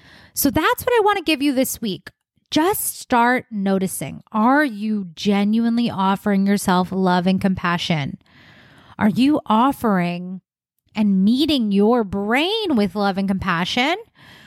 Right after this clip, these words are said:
Or are you making your brain wrong? Are you making your thoughts wrong? Are you making your feelings wrong? Right? Like,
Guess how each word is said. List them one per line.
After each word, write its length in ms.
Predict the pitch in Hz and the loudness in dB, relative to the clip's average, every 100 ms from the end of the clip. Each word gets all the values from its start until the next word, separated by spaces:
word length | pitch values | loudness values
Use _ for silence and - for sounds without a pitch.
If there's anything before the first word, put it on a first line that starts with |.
| - - | -14 -2
Or 120 | 233 | 0
are 20 | |
you 160 | 240 247 | 2 0
making 340 | 240 311 415 | 0 -2 -2
your 120 | 359 | -2
brain 420 | 269 269 269 269 254 | 0 0 0 0 2
wrong? 320 | 269 247 190 | 2 2 2
Are 80 | 196 | 0
you 140 | 208 | 0
making 260 | 262 311 294 | 0 -2 -2
your 140 | 277 | -2
thoughts 420 | - 285 302 - | 0 0 0 0
wrong? 220 | 233 190 | 0 0
Are 60 | 180 | 0
you 120 | 196 | 0
making 400 | 233 262 277 269 | 0 0 -2 0
your 320 | 254 247 233 - - - | 2 2 2 -2 -10 -20
feelings 760 | - - 294 330 302 214 185 | -10 -2 2 2 2 0 -2
wrong? 520 | 190 175 143 101 208 - _ - _ - | -4 -6 -6 -10 -12 -12 _ -20 _ -4
Right? 300 | 220 294 285 | 0 0 0
Like, 240 | 226 - | -2 -4